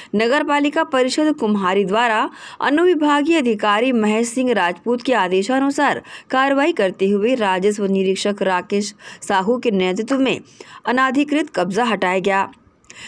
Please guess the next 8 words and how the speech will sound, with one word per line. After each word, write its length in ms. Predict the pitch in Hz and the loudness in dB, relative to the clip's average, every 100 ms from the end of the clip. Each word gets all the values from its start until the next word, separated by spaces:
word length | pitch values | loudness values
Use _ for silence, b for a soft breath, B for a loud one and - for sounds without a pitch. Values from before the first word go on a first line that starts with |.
| B 294 | B 0
स्थानीय 460 | 294 294 294 330 | 2 2 2 2
नागरिकों 540 | 349 269 254 269 320 320 | 2 2 0 0 0 2
ने 120 | 226 | 2
इसका 280 | 202 202 240 | 0 -2 -2
विरोध 320 | 190 190 233 | 2 2 2
करते 340 | 220 190 - 226 | 0 -2 0 0
हुए 260 | 233 254 | 0 0
शीघ्र 500 | 240 - 294 254 190 | -2 -2 0 2 0